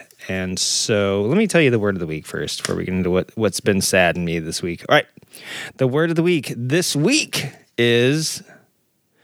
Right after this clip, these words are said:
oh, great. It's creative. Well, that's gonna be rough.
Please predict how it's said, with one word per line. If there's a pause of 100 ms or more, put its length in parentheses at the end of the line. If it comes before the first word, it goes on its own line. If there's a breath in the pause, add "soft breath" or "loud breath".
(320 soft breath)
oh,
great.
It's
creative. (1200 soft breath)
Well,
that's
gonna
be
rough.